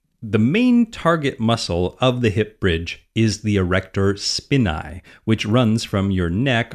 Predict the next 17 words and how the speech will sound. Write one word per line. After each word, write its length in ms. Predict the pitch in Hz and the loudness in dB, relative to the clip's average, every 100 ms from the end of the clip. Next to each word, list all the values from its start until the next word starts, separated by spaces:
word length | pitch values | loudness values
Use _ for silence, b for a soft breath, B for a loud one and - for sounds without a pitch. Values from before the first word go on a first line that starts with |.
| - | -4
all 260 | 107 110 | -2 0
the 60 | 110 | 2
way 140 | 104 | 0
down 240 | 98 95 92 | 2 0 -2
to 100 | 101 | -2
your 100 | 82 | -4
tailbone. 640 | - 110 95 82 71 73 b b b b | -2 0 0 -2 -6 -12 b b b b
Now, 140 | 78 76 | -10 0
doing 540 | 143 185 156 107 87 90 | 4 6 4 0 0 2
this 220 | 196 - | 2 2
exercise 720 | 90 - 90 90 90 95 - | -4 -4 -4 0 0 -2 -6
stretches 760 | - - 120 127 - 110 76 - | -10 -2 0 0 0 0 0 -4
and 180 | 107 | -2
engages 720 | 101 104 98 107 110 95 87 - | 0 0 0 2 2 0 -2 -2
your 140 | 87 | -4
hip 420 | - 113 104 - _ | -2 -4 -4 -10 _
abductors, 880 | 101 123 120 92 - 82 80 95 | -2 -2 0 -2 -2 -10 -10 -10